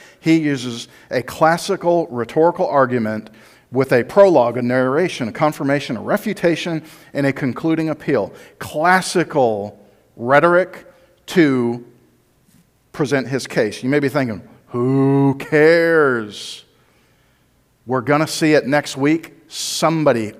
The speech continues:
almost got convinced up here, but not here. Paul knew what he was doing. So throughout this defense, Paul uses rhetoric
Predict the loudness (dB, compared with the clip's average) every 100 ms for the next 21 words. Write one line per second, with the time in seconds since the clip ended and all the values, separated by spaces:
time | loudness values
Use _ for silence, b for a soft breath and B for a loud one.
0 | -6 -2 -2 -4 -6 -8 -6 -6 -10 -8
1 | -6 -6 -8 -12 -16 -16 -16 -20 _ _
2 | _ _ _ _ _ _ _ _ _ -16
3 | -12 -10 -10 -14 _ _ _ _ _ _
4 | _ -10 -8 -10 -12 -18 -18 _ _ _
5 | _ _ _ _ _ _ _ _ _ _
6 | _ _ _ _ _ _ _ _ 0 6
7 | 8 8 2 -2 -8 -4 0 2 2 -2
8 | -8 -6 -6 -4 -6 -6 -8 -8 -8 -12
9 | -20 _ _ _ _ _ _ _ _ _
10 | b b b b b b b 4 4 4
11 | 6 6 6 4 0 0 0 0 0 -2
12 | 4 6 6 2 2 0 -6 -10 B B
13 | B -10 0 2 4 2 -2 -8 -20 -20